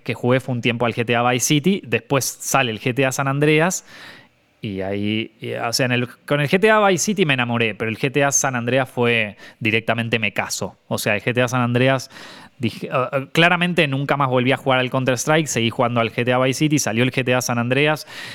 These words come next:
eh, me gustó tanto que... En ese momento, yo n-, no sé si salió al mismo tiempo para P C que para Play dos, pero bueno, nada, no tardó mucho tiempo en aparecer en mi, en, en mi Play dos el G T A San Andreas y lo jugué y me encantaba. La verdad que me encantaba, es un juego que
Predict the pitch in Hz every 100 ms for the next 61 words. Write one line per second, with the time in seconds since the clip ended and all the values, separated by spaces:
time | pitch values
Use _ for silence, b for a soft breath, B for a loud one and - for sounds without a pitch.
0 | B - 104 98 101 101 110 123 135 139
1 | 135 113 107 104 117 - _ - 117 113
2 | 127 120 131 127 120 110 139 139 143 139
3 | 135 190 175 - 120 131 135 143 - -
4 | 120 120 135 131 139 139 123 107 101 117
5 | - 131 127 110 107 104 113 117 123 139
6 | B B B 131 143 135 131 135 117 117
7 | - 143 156 190 170 143 147 147 147 135
8 | 123 127 127 123 110 104 101 - 113 107
9 | 104 104 113 117 113 - 113 107 98 110
10 | 110 120 127 - 113 101 101 95 113 110
11 | 110 117 110 123 127 120 113 104 - 120
12 | 120 120 107 101 101 101 98 98 - B
13 | B B 107 120 113 107 101 101 101 95
14 | 110 - 110 107 98 _